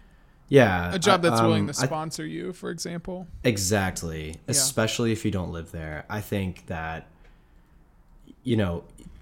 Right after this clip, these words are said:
Speaker 1: it's, even if you were moving states in the United States, think about it this way. Even if you're moving states, you, you're moving from Ohio, where we are, and you wanna move in, you wanna move to Los Angeles,
Speaker 2: Mm-hmm.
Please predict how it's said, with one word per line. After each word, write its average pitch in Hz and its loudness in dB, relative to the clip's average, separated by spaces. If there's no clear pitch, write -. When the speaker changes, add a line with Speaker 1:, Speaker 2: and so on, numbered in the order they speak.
Speaker 1:
it's, - 2
even 170 4
if 156 0
you 143 6
were 123 8
moving 104 4
states 101 -2
in 95 -2
the 92 -2
United 87 -4
States, 85 -6
think 101 -4
about 85 -6
it 78 -12
this - -8
way. 78 -8
Even 131 4
if 127 0
you're 117 0
moving 101 0
states, 87 -6
you, 107 0
you're 110 -2
moving 104 2
from 90 -2
Ohio, 85 -6
where 90 -8
we 82 -6
are, 78 -8
and 87 -6
you 95 -4
wanna 85 -6
move 80 -8
in, 78 -10
you 104 -4
wanna 101 -2
move 90 -4
to 82 -8
Los 87 -4
Angeles, 78 -8
Speaker 2:
Mm-hmm. 151 -8